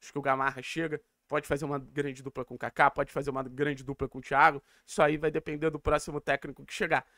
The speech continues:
Mas é aquele reforço que eu não sei se dá pra considerar de peso,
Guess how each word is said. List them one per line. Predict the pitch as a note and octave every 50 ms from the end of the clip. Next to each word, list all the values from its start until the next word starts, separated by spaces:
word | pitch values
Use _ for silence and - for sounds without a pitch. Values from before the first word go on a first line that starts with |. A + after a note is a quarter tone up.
| _ _ _ _
Mas | - D3+ D#3 D#3+ D#3 C#3+ C#3 C#3+ C#3+ C#3+ C#3+ C#3+ C#3 C#3 C#3 C3 A#2+ A#2 - - - - - _ _ _ -
é | C3+
aquele | D3 - F3 D#3+
reforço | D#3 E3 D#3+ - - F3 F#3+ F#3+ - - A3 A3 G#3+ G#3+ G#3+ A3 B3 -
que | -
eu | G#4
não | A4 F#4
sei | - A4
se | G4 - C4+
dá | E4+
pra | - -
considerar | - - G#3 - F3 G3+ G3 F#3 F#3
de | -
peso, | _ - G3+ F#3+ -